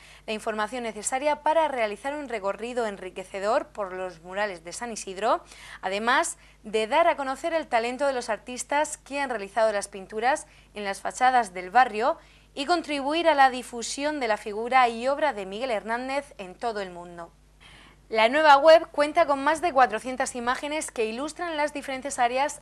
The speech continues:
en las que se estructura la web. El museo, que permite conocer la historia de los murales desde su primera edición en mil novecientos setenta y seis hasta la actualidad.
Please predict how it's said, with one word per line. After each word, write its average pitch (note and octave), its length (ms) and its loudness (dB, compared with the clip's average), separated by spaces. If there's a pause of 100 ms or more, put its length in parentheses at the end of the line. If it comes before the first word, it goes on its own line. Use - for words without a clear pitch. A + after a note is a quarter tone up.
en D#4 200 -6
las D4 220 -2
que D#4 140 -8
se C4+ 80 -6
estructura G3+ 560 -6
la F3+ 120 -4
web. F3 200 -10 (800)
El G3+ 160 -4
museo, G3 580 2
que A3 140 -2
permite C4+ 440 -2
conocer C4 360 -4
la B3 80 0
historia C#4+ 360 -2
de C#4+ 60 2
los A3+ 180 -4
murales G#3+ 480 -4
desde B3+ 300 -4
su A#3+ 140 -12
primera A3+ 400 -2
edición G#3 440 -6
en G3 160 -8
mil C4 140 -8
novecientos G#3+ 480 -10
setenta C4+ 300 -10
y A3+ 40 -8
seis A#3+ 360 -6 (280)
hasta D4+ 300 2
la D4+ 80 2
actualidad. C#4 540 -4